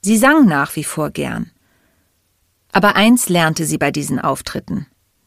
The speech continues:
zu performen. Egal wie schlecht die Umstände waren, denn die Menschen, die da waren und zuhörten, konnten nichts dafür, dass die anderen nicht da waren. Also gab sie alles.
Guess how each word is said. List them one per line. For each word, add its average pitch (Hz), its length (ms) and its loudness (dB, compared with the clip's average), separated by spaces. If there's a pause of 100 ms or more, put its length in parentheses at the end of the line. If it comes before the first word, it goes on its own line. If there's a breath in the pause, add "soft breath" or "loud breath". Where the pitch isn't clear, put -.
zu - 180 0
performen. 165 760 -4 (960)
Egal 233 400 4
wie 247 80 0
schlecht - 400 -2
die 202 120 -2
Umstände 156 580 0
waren, - 420 -6 (460 soft breath)
denn 208 120 6
die 226 120 6
Menschen, 269 340 2
die 170 140 -2
da 202 260 2
waren 165 260 -2
und 160 140 -4
zuhörten, 175 640 -2
konnten 226 320 2
nichts - 300 0
dafür, 233 340 2
dass 175 160 0
die - 140 -2
anderen 156 360 -2
nicht 240 300 2
da 127 220 -6
waren. - 420 -12 (840 soft breath)
Also 220 260 2
gab 190 220 0
sie - 160 -6
alles. - 460 -10